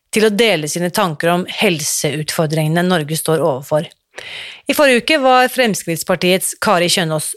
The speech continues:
Kjos på besøk, og denne turen, denne uken er turen kommet til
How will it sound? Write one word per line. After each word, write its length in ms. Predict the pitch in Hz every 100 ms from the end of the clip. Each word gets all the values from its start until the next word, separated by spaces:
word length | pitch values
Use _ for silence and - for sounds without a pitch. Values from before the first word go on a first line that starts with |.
| -
Kjos 380 | - 302 349 -
på 80 | 302
besøk, 480 | 294 294 302 294 - _ _ - - _ -
og 140 | 143
denne 300 | 247 269 254 254
turen, 540 | 247 240 254 269 269 233
denne 400 | 254 262 240 254
uken 320 | - 254 247
er 100 | 247
turen 320 | 247 226 233
kommet 320 | 247 202 170
til 220 | 202 202